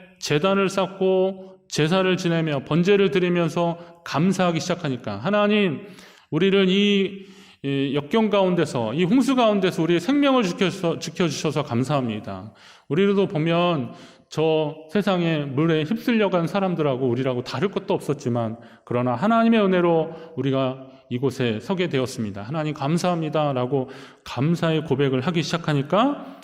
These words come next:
하나님이 어떻게 하셨어요? 그들에게 다시 복을 주시더라고요. 하나님을 경외하는 그 사람들에게 다시 복을 주시는데, 단어로 말한다면 바라크. 예, 많이 들어보셨잖아요. 제가 창세기 말씀 나누면서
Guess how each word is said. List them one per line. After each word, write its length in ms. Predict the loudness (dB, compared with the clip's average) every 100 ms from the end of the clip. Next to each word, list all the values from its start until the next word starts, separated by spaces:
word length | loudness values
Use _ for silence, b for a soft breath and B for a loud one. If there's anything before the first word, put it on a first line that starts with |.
| -4
하나님이 360 | 0 2 2
어떻게 220 | 0 0 0
하셨어요? 520 | 0 -2 0 0 -2 B B -4
그들에게 520 | 0 2 0 0 -4
다시 360 | -6 -2 -2
복을 540 | -2 -2 2 2 2 0
주시더라고요. 840 | -4 -6 -6 -8 -10 -14 -18 -20 -20 B B B B
하나님을 420 | 2 4 4 4
경외하는 440 | 2 4 4 4
그 80 | 2
사람들에게 800 | 2 2 2 2 2 2 0 -2 B B B -8
다시 360 | -4 0 0
복을 320 | 0 2 2
주시는데, 720 | 0 -2 -2 0 0 -2 -4 -8 B B B B
단어로 540 | -8 -2 0 2 2
말한다면 800 | 2 2 0 0 0 -2 -4 -10 -12
바라크. 520 | -4 -4 -4 -8 -12 -12 -16
예, 100 | -10
많이 240 | -4 -4
들어보셨잖아요. 720 | 0 2 2 -2 -6 -6 -8
제가 180 | -6 -6
창세기 640 | -4 -2 0 0 0 -2 -2
말씀 320 | -4 -4 -2
나누면서 560 | -2 -2 -4 -4 -8